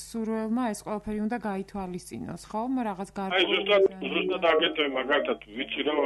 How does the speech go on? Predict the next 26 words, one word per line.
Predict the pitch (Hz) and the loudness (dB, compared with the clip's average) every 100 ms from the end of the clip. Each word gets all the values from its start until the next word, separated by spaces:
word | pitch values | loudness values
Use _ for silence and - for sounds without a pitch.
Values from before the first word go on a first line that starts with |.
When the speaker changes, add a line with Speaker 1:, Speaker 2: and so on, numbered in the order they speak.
| 127 | 4
Speaker 2:
ამ | 117 120 120 113 | 2 -2 -2 0
რამოდენიმე | 120 123 120 123 120 120 110 | 0 0 -2 -4 -4 -2 -2
თვის | 117 107 | -2 -4
უკან | 120 131 123 | 0 -2 0
ჩამოვიდნენ | 117 107 104 113 | 0 0 -4 -2
ქალბატონები, | 110 98 98 107 107 127 | 0 0 0 -2 -2 0
ოცი | 104 92 - | 0 0 0
ათას, | 98 113 95 | 2 0 0
ოცი | 90 | -2
ათასები | 92 101 - 110 - | -2 -2 -4 -4 -2
გადაიხადეს. | 104 - - - - - - - - | 0 0 -2 -4 -6 -8 -8 -14 -2
მათ | 123 120 | 0 2
დაუდგეს | 113 110 95 90 | 2 0 -2 -4
ისეთი | - 117 - - | -2 -2 -2 -2
სცენარი, | - 107 104 101 123 | -2 0 0 0 0
რომ | 104 - | 0 0
ჩამოვიდოდნენ | 113 104 98 95 87 87 - - - | 0 0 -2 -2 -2 -4 -10 -20 -4
ამერიკაში, | 98 104 104 104 110 123 - | -2 2 2 2 0 0 0
რაღაც | 95 101 - | 0 0 0
სამი | 107 107 | 0 0
ათას, | 104 110 | 0 0
ოთხი | 101 - - | 0 -2 -2
ათას | 98 101 | 0 0
დოლარს | 98 98 85 | 2 2 2
გააკეთეთ. | 92 85 - - - - - _ - - | 2 0 0 -6 -8 -14 -16 _ -20 -6
მაგრამ | 107 | 2